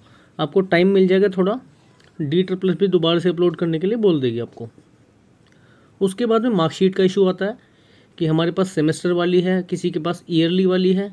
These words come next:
या किसी के पास तीनों ईयर की एक साथ मार्कशीट आती है। जैसे डी यू में आती है, तो आपके पास जैसी भी है वैसी ही अपलोड करें। सेमेस्टर वाली है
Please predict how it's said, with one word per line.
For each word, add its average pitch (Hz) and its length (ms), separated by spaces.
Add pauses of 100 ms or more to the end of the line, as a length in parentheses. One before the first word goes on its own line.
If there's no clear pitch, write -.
(140)
या 170 40
किसी 190 320
के 196 120
पास 214 280
तीनों 196 300
ईयर 190 200
की 220 120
एक 185 160
साथ 170 240
मार्कशीट 156 360
आती 131 200
है। 139 60
जैसे 151 220
डी 156 140
यू 175 120
में 185 120
आती 175 220
है, 240 120 (760)
तो 214 80
आपके 202 280
पास 226 160
जैसी 170 360
भी 196 140
है 233 140
वैसी 190 300
ही 190 120
अपलोड 185 280
करें। 139 200
सेमेस्टर 165 420
वाली 196 260
है 233 140